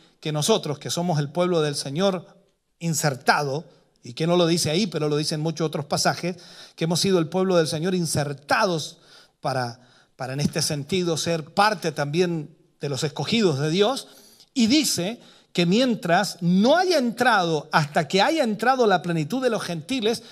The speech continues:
entonces no va a suceder eso con Israel. Entonces nosotros también en este sentido entendemos que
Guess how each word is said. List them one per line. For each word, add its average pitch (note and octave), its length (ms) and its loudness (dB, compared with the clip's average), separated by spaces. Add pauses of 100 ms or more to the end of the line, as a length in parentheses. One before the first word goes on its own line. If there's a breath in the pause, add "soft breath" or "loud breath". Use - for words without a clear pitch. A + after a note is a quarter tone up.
(120 loud breath)
entonces G3 400 0
no G#3+ 260 2
va F#4 80 2
a C#4+ 60 0
suceder G3 420 -2
eso A3 240 -4
con F3+ 140 -4
Israel. F#3 500 0 (300 loud breath)
Entonces D#3+ 300 -6
nosotros G3 360 -6
también E3 440 -6
en D#3+ 100 -8
este E3 180 -8
sentido F3+ 400 -6
entendemos E3+ 580 -8
que E3 240 -10